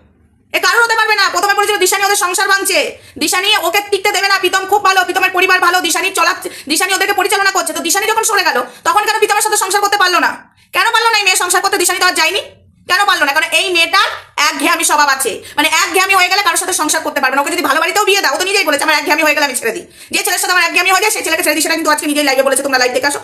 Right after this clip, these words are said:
ছত্রিশ মিনিটের পর থেকে লাইভ, লাইভের কর, ছত্রিশ মিনিটের পর থেকে তোমরা ওর কথাগুলো শোনো, তাহলে তোমরা বুঝতে পারবে। তারপরে ওকে যদি ভালো বাড়িতেও বিয়ে দেয়, ওখানেও তখন ওর বড় একঘেয়েমি হয়ে যাবে, তখন ছেড়ে দিয়ে আবার বাপের বাড়িতে আসবে, দিয়ে আবার ধরবে।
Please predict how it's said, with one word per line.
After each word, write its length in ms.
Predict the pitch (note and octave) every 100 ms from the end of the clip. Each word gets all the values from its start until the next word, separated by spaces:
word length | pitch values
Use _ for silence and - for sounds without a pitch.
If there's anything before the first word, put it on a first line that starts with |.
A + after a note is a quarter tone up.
| - -
ছত্রিশ 340 | - F#4+ G4+ G#4
মিনিটের 260 | G4+ G4+
পর 120 | F#4+ F4
থেকে 180 | F#4
লাইভ, 240 | E4+ D#4 D#4
লাইভের 280 | D4 D4+ D#4
কর, 100 | C#4+
ছত্রিশ 440 | G4 - G4 G4+
মিনিটের 260 | F4 F#4 F#4
পর 140 | D#4+
থেকে 200 | - F4+
তোমরা 180 | E4+ D4
ওর 60 |
কথাগুলো 340 | D4 B3 B3 A#3+
শোনো, 220 | - - - -
তাহলে 240 | - D#4+ G4
তোমরা 200 | F#4+ F#4
বুঝতে 200 | F4 F4
পারবে। 260 | D#4 A3+ - -
তারপরে 340 | - G4 G#4+ G#4+ - - _ _ -
ওকে 160 | F4 G#4
যদি 100 | G#4
ভালো 180 | D#4
বাড়িতেও 220 | F#4+ G#4 G#4+
বিয়ে 140 | G4
দেয়, 140 | G4 G4+
ওখানেও 240 | F4 F#4+
তখন 200 | G4 F#4
ওর 80 | F4+
বড় 160 | D#4+ D#4+
একঘেয়েমি 280 | D4+ F4+ F#4
হয়ে 100 | F4+
যাবে, 120 | F4
তখন 140 | F4
ছেড়ে 160 | F4+ F4+
দিয়ে 80 | E4+
আবার 120 | F4
বাপের 160 | E4+
বাড়িতে 160 | F4 F4
আসবে, 180 | F4 E4+
দিয়ে 80 | E4
আবার 120 | E4
ধরবে। 260 | D#4 D4